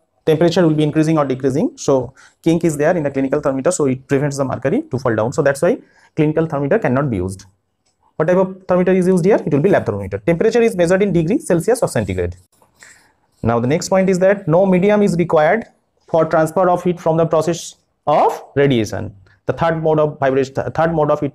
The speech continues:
transfer is the radiation I have told you. A cold steel spoon is dipped in the cup of hot milk. Heat is transferred to its other end by the process of conduction. Because it is a solid body, I have told you conduction process is only valid in the solid body.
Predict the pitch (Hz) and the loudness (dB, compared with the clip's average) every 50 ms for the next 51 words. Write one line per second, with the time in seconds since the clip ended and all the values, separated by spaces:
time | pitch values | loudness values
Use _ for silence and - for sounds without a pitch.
0 | _ _ - 147 139 131 - - 139 131 117 127 120 123 120 127 123 131 135 123 | _ _ -2 -2 -2 -2 0 -2 -2 0 0 2 2 2 2 2 0 0 0 -2
1 | 117 117 127 120 117 135 180 247 - _ _ - - - - - - - _ - | 0 2 0 2 2 2 2 0 -2 _ _ -20 -20 -20 -20 -20 -20 -18 _ 0
2 | 160 160 160 - 202 208 226 220 - - 226 226 214 214 - 220 214 208 208 160 | 0 0 2 2 2 4 4 2 2 2 2 2 2 0 0 0 0 2 2 2
3 | 147 185 208 202 - 190 175 175 170 170 170 175 170 185 170 - 165 160 151 160 | 2 0 0 0 0 0 0 0 2 2 0 0 0 0 -4 0 -2 -2 -2 -2
4 | 165 175 214 240 - _ _ _ _ _ _ _ - 196 220 220 220 226 220 226 | -2 -2 -2 -2 -4 _ _ _ _ _ _ _ 0 2 2 4 4 4 2 2
5 | 208 - - _ _ _ _ _ _ _ _ _ _ _ _ - - - - - | 0 -4 -12 _ _ _ _ _ _ _ _ _ _ _ _ -14 -14 -12 -4 0
6 | 170 165 165 165 - - 208 208 214 190 - - - 190 190 190 190 190 190 - | 2 2 2 0 0 0 0 0 0 0 -4 -4 0 2 4 4 2 2 -2 -6
7 | _ _ _ _ _ _ _ _ _ _ _ - 170 185 180 - - - _ - | _ _ _ _ _ _ _ _ _ _ _ 0 0 0 0 -2 -6 -12 _ 0
8 | 131 143 151 180 170 160 156 156 147 147 143 139 147 143 131 117 - 135 127 170 | 0 2 2 2 2 2 2 2 2 2 2 2 2 2 0 0 0 0 0 0
9 | 214 - - _ - 175 170 165 143 117 - - 104 95 101 113 - 139 147 175 | 0 0 -2 _ -2 0 2 2 2 0 -2 -2 -8 -8 -10 -8 -6 -2 0 2
10 | 175 165 160 165 156 160 165 165 - - 175 190 214 185 170 156 143 185 302 480 | 2 2 2 0 2 2 2 0 0 -2 0 0 0 0 0 0 2 2 0 0
11 | - _ - - - - 139 143 139 - 156 156 156 170 - - 151 143 143 143 | -2 _ -20 -20 -10 -4 -4 -4 0 0 0 2 2 2 0 0 0 0 0 -2
12 | 143 - 147 - 143 139 143 135 135 135 131 135 143 135 123 120 135 131 127 135 | -2 -4 -4 -4 -4 -4 -4 -4 -2 -2 0 0 0 0 0 0 0 -2 0 -2
13 | 135 - - 131 120 107 92 92 85 82 98 | -2 0 0 0 0 0 -2 -4 -4 -6 -8